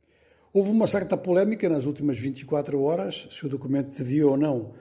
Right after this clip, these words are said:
ser entregue a Ramaphosa, porque ele é citado por algumas testemunhas no documento, mas a juíza que avaliou o caso julgou esse facto irrelevante.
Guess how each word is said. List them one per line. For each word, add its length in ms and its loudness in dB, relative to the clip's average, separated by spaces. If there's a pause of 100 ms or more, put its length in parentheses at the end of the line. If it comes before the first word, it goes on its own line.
(120)
ser 220 -2
entregue 380 0
a 60 -2
Ramaphosa, 540 -2
porque 300 -4
ele 120 2
é 80 2
citado 420 -4
por 180 -8
algumas 400 -2
testemunhas 720 -2 (340)
no 160 2
documento, 560 2 (380)
mas 440 -4
a 140 4
juíza 440 2
que 140 0
avaliou 500 0
o 100 -10
caso 520 -4
julgou 460 -4
esse 160 -6
facto 640 -4
irrelevante. 840 -2